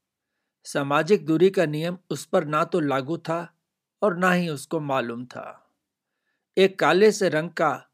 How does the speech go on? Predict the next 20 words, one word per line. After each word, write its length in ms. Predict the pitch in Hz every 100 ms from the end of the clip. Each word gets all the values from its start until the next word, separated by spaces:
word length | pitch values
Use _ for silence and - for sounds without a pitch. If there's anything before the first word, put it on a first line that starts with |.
| _ 165
जिसका 320 | 156 - 190
नाम 240 | 175 175
हमने 240 | 160 165 165
पर्सी 420 | 160 147 - 214
रख 220 | 151 120
दिया 220 | 143 127
था, 360 | - - - _ _ _ _ _ -
वो 120 | 170
तो 140 | 180 202
फ्रोडो 360 | 190 165 175
पर 180 | 196 185
जान 260 | 135 165 180
छिड़कने 380 | 156 147 151 151
लगा 280 | 131 123
था। 460 | 127 123 - _ _ _ _ _ _ _ _ _ _ 139
जब 260 | 151 143
भी 140 | 196 196
हम 140 | 190
बाहर 240 | 170 175
निकलते, 580 | 170 156 165 147 214 156